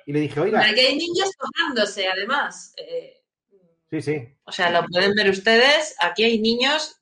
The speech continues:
Speaker 2: tocándose.
Speaker 1: Sí, sí.
Speaker 2: O sea,
Speaker 1: Son
Speaker 2: es,
Speaker 1: cla-,
Speaker 2: eh,
Speaker 1: clases
Speaker 2: se les está
Speaker 1: prácticas.
Speaker 2: animando, es, es, es,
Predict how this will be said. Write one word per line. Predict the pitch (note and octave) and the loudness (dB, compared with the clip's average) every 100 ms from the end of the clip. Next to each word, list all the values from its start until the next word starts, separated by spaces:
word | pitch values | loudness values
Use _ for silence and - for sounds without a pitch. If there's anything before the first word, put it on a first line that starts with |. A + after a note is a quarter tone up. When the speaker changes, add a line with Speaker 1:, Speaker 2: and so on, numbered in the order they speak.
| _ | _
Speaker 2:
tocándose. | G3+ G3+ G3+ G3 G#3 B3 D#4+ G#4 _ _ _ _ _ _ _ _ _ _ _ _ _ _ | -4 0 2 2 0 -2 -2 -6 _ _ _ _ _ _ _ _ _ _ _ _ _ _
Speaker 1:
Sí, | D3+ | -12
sí. | B2+ C#3 | -10 -6
Speaker 2:
O | F3+ | -2
sea, | A#3 G#3 - | 0 -2 -4
Speaker 1:
Son | C#3 - | -8 -8
Speaker 2:
es, | A#3 - _ _ _ - | -10 -14 _ _ _ -4
Speaker 1:
cla-, | E3 - A#4+ | -4 2 2
Speaker 2:
eh, | - | 4
Speaker 1:
clases | D3+ - A#3 | 0 4 4
Speaker 2:
se | |
les | A3+ A3 | 4 0
está | G#3+ | 0
Speaker 1:
prácticas. | A#3+ C4+ | 0 0
Speaker 2:
animando, | C#4+ D4 C#4 C4+ F#4 F4+ _ _ _ _ _ | 2 0 2 2 2 0 _ _ _ _ _
es, | - A3+ - | -10 -8 -2
es, | A#3 A#3 - _ _ _ _ _ _ _ _ - | -2 -2 -14 _ _ _ _ _ _ _ _ 0
es, | B3 B3+ - - - _ | 0 0 -6 -14 -18 _